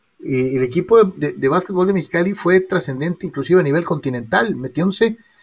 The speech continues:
en la Copa de las Américas hasta los últimos lugares, o sea, los primeros lugares,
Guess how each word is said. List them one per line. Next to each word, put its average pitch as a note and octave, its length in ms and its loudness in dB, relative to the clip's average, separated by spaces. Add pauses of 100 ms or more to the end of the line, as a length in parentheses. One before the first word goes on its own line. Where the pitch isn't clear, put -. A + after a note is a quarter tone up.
(500)
en C3+ 220 0
la C3 100 2
Copa D#3 240 0
de G#3 60 6
las D3 100 2
Américas F#3+ 540 2
hasta - 320 0
los C#3 300 0
últimos B3+ 720 2
lugares, D#3+ 380 2
o F3+ 40 0
sea, D#3 140 4
los C3+ 160 -6
primeros A3+ 520 2
lugares, G3 460 0